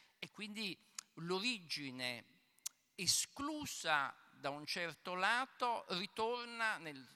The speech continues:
nel suo potenziale di violenza arcaica e sommerge i rivoluzionari. Certo, il punto culminante, vediamo a oggi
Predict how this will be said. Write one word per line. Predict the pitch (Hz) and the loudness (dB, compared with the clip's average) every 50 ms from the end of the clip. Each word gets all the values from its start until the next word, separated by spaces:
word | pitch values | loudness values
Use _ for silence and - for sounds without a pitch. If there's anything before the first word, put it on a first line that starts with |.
| - - 143 | -20 -18 -12
nel | 151 135 127 | -10 -10 -10
suo | - - 196 175 | -6 -6 -6 -6
potenziale | 156 151 - 127 120 120 - - 165 170 156 127 | -6 -6 -8 -8 -6 -4 -2 -2 -2 -2 -2 -4
di | 110 113 | -6 -8
violenza | 107 110 107 117 151 151 139 135 - 104 | -8 -6 -6 -6 -6 -6 -6 -6 -8 -8
arcaica | 95 110 - - 170 151 123 92 92 - - 87 | -8 -10 -6 -4 -4 -2 -2 -4 -6 -10 -12 -12
e | 90 | -10
sommerge | - - - 113 113 131 170 175 156 135 113 104 92 92 98 95 | -10 -8 -8 -8 -6 -2 -2 0 0 -2 -4 -8 -10 -12 -12 -12
i | |
rivoluzionari. | 101 104 95 101 95 95 90 - - - 73 71 67 - - - - _ _ _ - - - - - - - - - - _ _ _ _ _ _ _ _ - | -12 -12 -12 -14 -14 -16 -16 -16 -16 -16 -16 -16 -18 -20 -20 -20 -20 _ _ _ -20 -20 -20 -20 -20 -20 -20 -20 -20 -20 _ _ _ _ _ _ _ _ -2
Certo, | - - 214 160 - - | 0 2 2 0 -2 -6
il | 175 196 | -8 -8
punto | - - 269 240 208 170 156 143 | -8 -8 -8 -6 -6 -6 -6 -8
culminante, | - 151 156 151 165 185 190 196 175 160 135 131 117 113 - - 123 | -8 -8 -8 -8 -6 -6 -2 2 2 2 2 2 -2 -8 -10 -10 -10
vediamo | 107 110 113 123 135 131 123 117 113 107 98 - - | -10 -10 -8 -4 -4 -2 -2 -2 -4 -6 -8 -6 -2
a | - 123 127 | 2 2 4
oggi | 120 110 107 107 104 107 107 107 - 127 143 151 | 4 2 0 -2 -8 -16 -16 -14 -10 -10 -10 -10